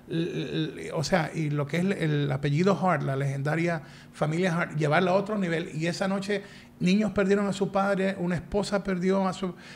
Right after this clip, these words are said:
a, a su marido, la familia perdió a, a,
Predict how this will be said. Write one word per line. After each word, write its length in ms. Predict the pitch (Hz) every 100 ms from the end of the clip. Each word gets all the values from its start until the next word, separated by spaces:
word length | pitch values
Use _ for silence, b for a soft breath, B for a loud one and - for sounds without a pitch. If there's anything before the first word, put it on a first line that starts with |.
| B
a, 220 | 160 160
a 20 | 151
su 140 | 190
marido, 600 | 185 185 196 190 196 - 170
la 140 | 160
familia 400 | 160 165 196 196
perdió 500 | 190 175 185 190 190
a, 0 |
a, 1000 | 180 180 180 180 - 170 170 165 165 160